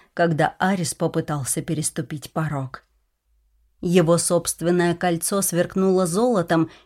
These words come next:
и он схватился за палец, пытаясь сорвать символ их брачных уз. «Чёрт возьми, ты дьявольская!»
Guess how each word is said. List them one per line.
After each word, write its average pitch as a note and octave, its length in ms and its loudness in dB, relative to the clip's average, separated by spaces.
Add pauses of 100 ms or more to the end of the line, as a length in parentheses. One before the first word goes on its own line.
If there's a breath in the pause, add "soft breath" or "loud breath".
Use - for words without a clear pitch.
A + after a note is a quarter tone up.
и B3+ 100 0
он C4 120 0
схватился F3+ 720 0
за F3 160 0
палец, A3 480 -2 (240 loud breath)
пытаясь C4 360 -2
сорвать D3+ 480 -2
символ F3+ 540 0 (100)
их D3+ 220 0
брачных C#3 720 -4
уз. C3 400 -4 (1040)
«Чёрт - 500 -4
возьми, F3+ 520 6
ты G3+ 240 2
дьявольская!» G#3 1000 2